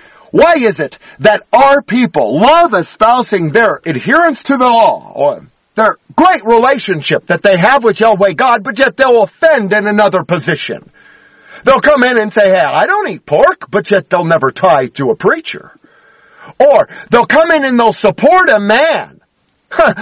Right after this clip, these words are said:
under the guise of humility, who does nothing but rail against other preachers by name. Why? Because they're greedy. They have no works of their own. And so their only goal, like a child of the devil,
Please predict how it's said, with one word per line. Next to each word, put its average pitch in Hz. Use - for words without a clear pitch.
under 339
the 208
guise 247
of 196
humility, 214
who 185
does 175
nothing 185
but 143
rail 160
against 127
other 175
preachers 139
by 131
name. 101
Why? 139
Because 131
they're -
greedy. 151
They 123
have 143
no 160
works 147
of 143
their 127
own. 143
And 120
so 156
their 135
only 151
goal, 143
like 120
a 147
child 123
of 117
the 120
devil, 143